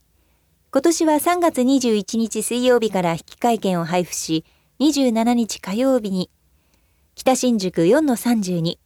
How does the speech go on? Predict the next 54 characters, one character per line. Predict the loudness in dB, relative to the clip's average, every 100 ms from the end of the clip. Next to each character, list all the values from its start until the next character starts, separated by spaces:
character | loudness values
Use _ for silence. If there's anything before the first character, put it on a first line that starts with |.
| _ -2
大 | 0
東 | 2 2 2 0
橋 |
公 | 0 2 2
園 | 0
で | 0 -2 -2
鉢 | -12 -4 0
花 | 0 2
を | 0 0
お |
渡 | 0 -2
し | -2
す | -4
る | -2
予 | -2
定 | 0 0
で | -2
す。 | -6 -14 _ _ _ _ _ _ -4
色 | 0 2
と | 2 2
り | 4
ど | 2
り | 2
の | 0
花 | 2 0
が | 2
あ | 0
ふ | 2
れ | 2
る | 2
商 | 0 -4
店 | -2 -2
街 | -2 0
で | 0 -2 _ _
春 | -4 0 2
の | 0
訪 | -2 -2 0
れ | 0
を | 0
感 | -2 -2
じ |
て | -2 -2
み | -2
ま | -2
せ | -4
ん | -6
か？ | -8 -10 _ _ _ _ _ _ _ -6
お |
問 | 0 2
い | 2
合 |
わ | 0
せ | 0
は | 0